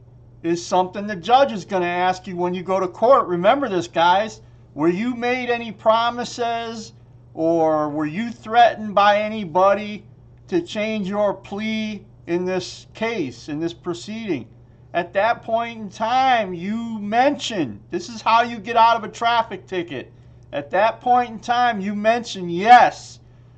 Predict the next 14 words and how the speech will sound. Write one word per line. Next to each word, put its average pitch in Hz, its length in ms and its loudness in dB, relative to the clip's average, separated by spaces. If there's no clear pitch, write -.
on 165 240 0
the 175 120 -2
side 226 500 6
of 262 100 -2
the 262 80 -2
road, 226 760 2
the 156 180 0
officer 214 840 2
forced 233 580 -2
me 208 500 -10
to 139 160 -8
sign 233 500 2
the 240 80 -4
ticket 240 680 -8